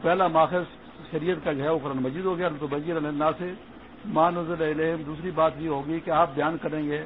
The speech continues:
اس چیز کو جو ان کی طرف نازل ہوگی، یعنی آپ اس کی تشریح آپ کریں گے۔ ہاں جی، تشریح کرنا آپ کے ذمہ ہو گئی۔ تو لہذا تشریح جو ہے، دوسرا جو دین کا جو ہے وہ آپ کی تشریح ہو گئی۔ آپ کی تشریح کیا چیز ہے؟ وہ حدیث شریف ہے۔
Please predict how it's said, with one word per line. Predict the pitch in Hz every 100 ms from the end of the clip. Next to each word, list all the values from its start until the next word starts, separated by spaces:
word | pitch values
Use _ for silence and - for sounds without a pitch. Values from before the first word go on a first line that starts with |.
| 180
اس | 156 -
چیز | 160 160
کو | 170
جو | 135 156
ان | 139
کی | 135
طرف | 143 131
نازل | 131 131
ہوگی، | 127 123
یعنی | 131 156
آپ | 165 160
اس | 156
کی | 156
تشریح | 143 131 160
آپ | 147 -
کریں | 131 120
گے۔ | 107 104 - - - - - - - -
ہاں | 139
جی، | 156 208 - - - - - - - - - - - -
تشریح | - 139 190
کرنا | 285 262 190
آپ | 180
کے | 175
ذمہ | 175 170
ہو | 156
گئی۔ | 147 147 - - - - - - - - - - - - -
تو | 156
لہذا | 151 175 185
تشریح | 170 127 180 196
جو | 180
ہے، | 165
دوسرا | 165 170 180
جو | 175 165 190 147
دین | 170 170
کا | 165
جو | 160
ہے |
وہ | 160 156
آپ | 160 156
کی |
تشریح | 147 135 151
ہو | 185 165
گئی۔ | 160
آپ | 160 156
کی | 139
تشریح | 127 156 160
کیا | 165
چیز | 165 170
ہے؟ | 170
وہ | 160
حدیث | 127 139 170
شریف | 175 165
ہے۔ | 151